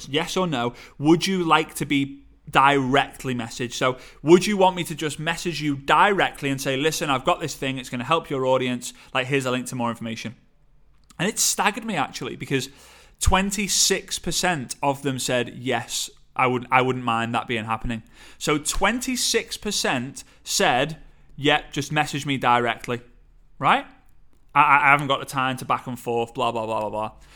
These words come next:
Seventy-four percent said, "If you direct message me, I'm not gonna reply."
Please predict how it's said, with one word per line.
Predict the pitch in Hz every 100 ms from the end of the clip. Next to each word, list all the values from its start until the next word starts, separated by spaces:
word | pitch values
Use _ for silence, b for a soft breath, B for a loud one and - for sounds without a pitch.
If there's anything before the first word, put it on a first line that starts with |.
| b
Seventy-four | - 196 185 180 185 226 294
percent | 294 - 139 135
said, | - 139 131 127 -
"If | 139
you | 143
direct | 143 135 135 131
message | 127 - 123
me, | 120 117
I'm | 117 117
not | 113
gonna | 127 117
reply." | 107 113 107